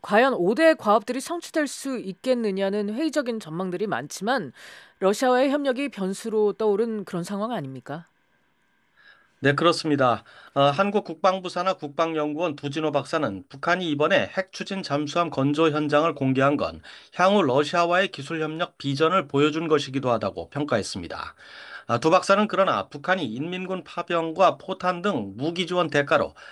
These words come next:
Speaker 2: 러시아가, 아, 전략무기 핵심 기술을 북한에 넘길지 의문이라며,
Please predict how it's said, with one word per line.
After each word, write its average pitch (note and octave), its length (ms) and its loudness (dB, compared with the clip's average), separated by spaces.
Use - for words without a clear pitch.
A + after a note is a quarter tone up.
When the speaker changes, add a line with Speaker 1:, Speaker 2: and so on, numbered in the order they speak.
Speaker 2:
러시아가, D3 640 2
아, G#2+ 120 -10
전략무기 F3+ 540 0
핵심 G3 360 -6
기술을 D#3+ 360 -8
북한에 F#3 400 0
넘길지 D3 500 -2
의문이라며, C#3 800 2